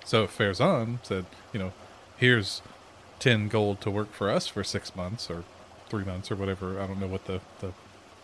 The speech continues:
living wage is for Cauldron. <laughs> Um, <laughs> sorry.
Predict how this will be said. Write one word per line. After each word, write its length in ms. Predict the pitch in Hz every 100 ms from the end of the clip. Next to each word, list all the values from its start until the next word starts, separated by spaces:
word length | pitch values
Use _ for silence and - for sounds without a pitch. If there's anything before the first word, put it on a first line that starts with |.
| -
living 400 | 113 110 107 101
wage 360 | 101 107 98
is 220 | 101 98
for 120 | - 104
Cauldron. 520 | 113 107 95 104 127 - 160 -
<laughs> 80 | 151 - -
Um, 400 | 110 98 98 104 - - -
<laughs> 260 | 196 - -
sorry. 300 | - - 117